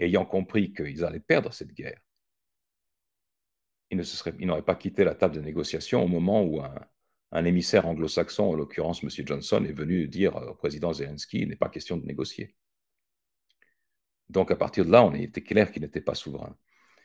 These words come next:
Euh, ce sont des proxies. Mais ils sont, ils sont appuyés dans le dos par d'autres proxies, d'autres, euh, Gourkas,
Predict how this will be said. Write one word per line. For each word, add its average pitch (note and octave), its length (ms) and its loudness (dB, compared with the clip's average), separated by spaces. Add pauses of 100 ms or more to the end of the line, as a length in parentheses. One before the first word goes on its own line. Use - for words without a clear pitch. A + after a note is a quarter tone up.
(360)
Euh, E2 600 -2 (120)
ce - 180 0
sont B2+ 140 4
des G2 100 6
proxies. - 500 -2 (120)
Mais - 400 6 (160)
ils D3 100 2
sont, D#3+ 140 4 (220)
ils D#3 120 0
sont - 320 4
appuyés B2+ 500 8
dans F#2 160 6
le F2+ 60 4
dos E3 440 6 (680)
par C3 120 4
d'autres A#3+ 300 8
proxies, - 520 -6 (800)
d'autres, C#3+ 320 6
euh, E2 340 4 (600)
Gourkas, - 580 4